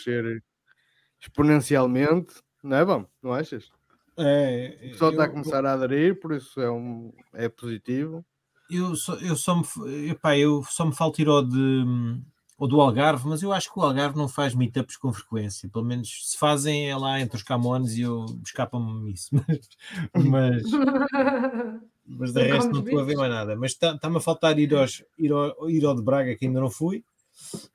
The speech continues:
Speaker 2: e tá-me a faltar os da Madeira, que, que ainda não deu para ir, também é fora de mão.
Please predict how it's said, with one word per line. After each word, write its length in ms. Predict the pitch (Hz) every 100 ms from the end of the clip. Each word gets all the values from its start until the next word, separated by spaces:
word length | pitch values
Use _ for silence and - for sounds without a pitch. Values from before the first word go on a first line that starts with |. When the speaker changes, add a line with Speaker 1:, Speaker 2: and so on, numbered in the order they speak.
| - -
Speaker 2:
e 120 | 135
tá-me 220 | 139 135
a 20 |
faltar 340 | 123 131 147 127
os 100 | 113
da 80 |
Madeira, 380 | 123 113 123 123
que, 360 | - 131 127 117
que 100 | -
ainda 340 | 120 113 110 110
não 120 | 107
deu 120 | 104
para 160 | 98 92
ir, 140 | 95 -
também 240 | - 98 101
é 260 | 101 98 104
fora 220 | - 110
de 60 | 101
mão. 180 | 95